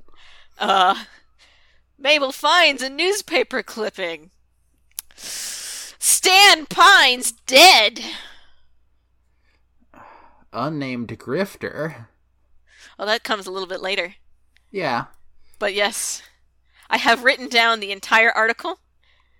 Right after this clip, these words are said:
Speaker 2: Hit me.
Speaker 1: Foul
Speaker 2: Give me the
Speaker 1: play.
Speaker 2: news,
Speaker 1: Yes.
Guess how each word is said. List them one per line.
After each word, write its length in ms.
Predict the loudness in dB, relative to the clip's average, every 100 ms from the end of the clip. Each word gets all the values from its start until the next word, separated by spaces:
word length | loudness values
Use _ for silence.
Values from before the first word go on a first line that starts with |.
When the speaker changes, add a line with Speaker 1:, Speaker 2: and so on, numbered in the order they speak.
| _ _ _ _ _ _ _ _ _
Speaker 2:
Hit 240 | -14 -14
me. 280 | -14 -18 -18 _ _ _ _ _ 0
Speaker 1:
Foul 260 | 4 6
Speaker 2:
Give 100 | 4
me 60 | 0
the 40 |
Speaker 1:
play. 180 | 0 0
Speaker 2:
news, 220 | -2 -6
Speaker 1:
Yes. 260 | -12 -14